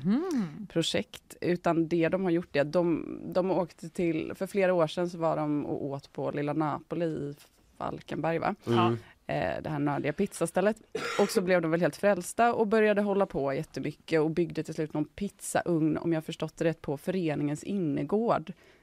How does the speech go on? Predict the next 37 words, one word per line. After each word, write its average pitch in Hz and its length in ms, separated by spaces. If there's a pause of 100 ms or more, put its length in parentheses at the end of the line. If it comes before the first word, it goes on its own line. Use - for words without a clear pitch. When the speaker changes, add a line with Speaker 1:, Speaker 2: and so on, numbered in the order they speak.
(260)
Speaker 2:
Alltså, 170 160
de 214 180
kom 349 180
ju 196 60
upp 160 60
i 151 100
Speaker 1:
Mhm. - 20
Speaker 2:
fyrahundra 156 400
grader. 151 340
Det 151 60
är 151 40
en 165 60
ganska 175 260
liksom, - 420 (140)
eh, - 120 (240)
Speaker 1:
Ja. 196 180
Speaker 2:
seriös 196 340
grej. 151 220 (240)
Speaker 3:
Ja. 120 240 (100)
Speaker 2:
Ehm, 151 560 (140)
ja, 185 260
och 190 120
sen 185 160
har 190 80
de 175 120
fortsatt, 160 580
eh, - 320 (480)
nörda 160 440
ner 151 180
sig 151 160
i - 40
pizzagrejen 143 600
och 165 120
nu 160 140
har 139 100
de 131 100
öppnat - 400